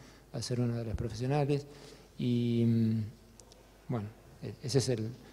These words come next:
el consejo que no les daría, porque dije que no iba a dar consejos. <laughs> ¿Y cómo veo el nivel de iniciativa? No, lo veo normal, no sé, me parece que mucha gente que se cansó de tanta aula y quiere salir a hacer cosas, y eso es perfectamente, eh, lícito y es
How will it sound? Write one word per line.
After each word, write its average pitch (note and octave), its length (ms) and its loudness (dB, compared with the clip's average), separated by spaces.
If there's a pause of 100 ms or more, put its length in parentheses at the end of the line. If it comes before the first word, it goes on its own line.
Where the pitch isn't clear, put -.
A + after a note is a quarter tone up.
(180)
el B2+ 60 -2
consejo C3 360 6
que B2 80 10
no C#3 80 10
les B2+ 140 8
daría, C3 240 4
porque A#2 140 -2
dije B2 180 -4
que A#2+ 80 2
no B2 80 4
iba A#2+ 140 4
a - 20 4
dar A#2+ 120 2
consejos. A2+ 580 -4
<laughs> - 800 -10
¿Y C3 220 6
cómo F3 260 12
veo F#3+ 120 12
el F3+ 60 12
nivel F3 200 12
de F3 80 8
iniciativa? E3+ 680 10
No, C#3+ 440 0 (360)
lo A#2 120 -4
veo B2 280 4
normal, A#2+ 460 4
no A#2 60 2
sé, D3+ 140 0
me A#2 100 4
parece A#2+ 280 0
que A2 280 -4
mucha B2+ 240 0
gente C3+ 260 8
que A2+ 180 2 (380)
se - 220 2
cansó B2+ 500 12
de C#3+ 140 12
tanta C#3 340 10
aula D#3 260 12
y B2 100 6
quiere B2 300 4
salir A#2+ 360 2
a - 20 4
hacer A#2 220 -2
cosas, D#3 440 4
y B2 60 2
eso A#2 180 0
es G#2+ 60 -2
perfectamente, A2+ 1000 -2 (760)
eh, - 300 -10
lícito D#3 560 8
y A2+ 160 6
es - 420 -4